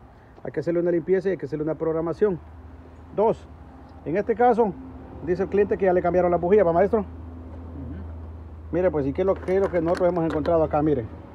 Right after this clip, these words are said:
Speaker 1: Por eso fíjense siempre, mire, por eso dicen los mecánicos mañosos, sinvergüenza, los. Ahí generalizan, pero no somos todos así. Unos dicen ahí que Toño es mañoso, ¿va? Pero la gente se da cuenta aquí cómo trabajamos nosotros. Entonces, mire, pues, ¿qué es lo que ve usted aquí?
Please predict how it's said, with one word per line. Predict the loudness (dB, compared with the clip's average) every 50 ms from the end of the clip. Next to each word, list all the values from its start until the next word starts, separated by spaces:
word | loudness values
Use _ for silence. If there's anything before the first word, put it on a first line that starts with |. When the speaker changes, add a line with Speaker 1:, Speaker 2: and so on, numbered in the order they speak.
| -20 -18 -16 -14 -12 -12 -12 -12 -12 -10 -4
Speaker 1:
Por | -2 0 0
eso | 2 2
fíjense | 2 2 2 2 2 0 0 0
siempre, | 2 2 2 2 2 2
mire, | 4 6 4 4
por | 4 4 2
eso | 4 4 4
dicen | 4 4 4 4 6 6
los | 8 8 8 6 4 2
mecánicos | 0 0 0 2 4 4 6 6 6 4 2 0 0 0 2
mañosos, | 2 2 2 2 2 2 2 0 -2 -2 -2
sinvergüenza, | 0 0 2 2 2 2 2 0 0 0 0 -2
los. | 0 2 2 2 2 0 -4 -10 -20 -20 -20 -18 -10 -4
Ahí | -2 -2 0
generalizan, | 0 2 2 2 4 2 2 2 0 0 0
pero | 2 2 2
no | 2 2
somos | 2 2 2 2 2 0 0 -2 0
todos | 0 0 2 2 2 2 0
así. | 0 -2 -2 -4 -4 -6 -12 -20 -20 -20 -20 -20 -20 -20 -20 -20 -20 -20 -12 -8
Unos | -4 -2 0 0
dicen | 0 -2 -2 -2 -2
ahí | -2 -2
que | -4 -2
Toño | -2 -2 -2 0
es | -2 -2
mañoso, | 0 0 0 0 0 0 0 0
¿va? | 0 0 0 -2 -8 -10 -6
Pero | -4 -4 -2
la | -2 -2
gente | -2 -4 -4 -4
se | -2 -2
da | -2 0
cuenta | 0 -2 -2 -2
aquí | -4 -2 -2 -2
cómo | -2 -2 -2 -2 -2
trabajamos | -2 -2 -2 -2 0 0 0 0 -2
nosotros. | -2 -4 -6 -6 -6
Entonces, | -4 -2 0 2 2
mire, | 4 2 2
pues, | 0 -2 -4 -4 -4
¿qué | -2
es | -2
lo | -2 0
que | 0
ve | 0 0
usted | 0 -2 -2
aquí? | -2 -2 -2 -4